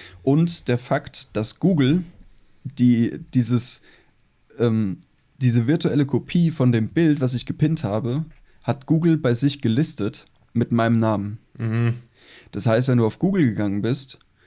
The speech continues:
Speaker 1: und eine gewisse, einen gewissen Suchterminus eingegeben hast,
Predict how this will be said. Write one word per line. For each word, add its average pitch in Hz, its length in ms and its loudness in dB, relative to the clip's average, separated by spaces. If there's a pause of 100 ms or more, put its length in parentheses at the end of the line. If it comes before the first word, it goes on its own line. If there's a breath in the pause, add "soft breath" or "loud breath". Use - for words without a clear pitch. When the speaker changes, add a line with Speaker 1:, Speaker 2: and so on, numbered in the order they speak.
(540 soft breath)
Speaker 1:
und 120 400 2
eine 123 160 4
gewisse, 123 720 2
einen 95 160 -6
gewissen 117 280 0
Suchterminus 117 540 0
eingegeben 107 520 0
hast, 110 360 -4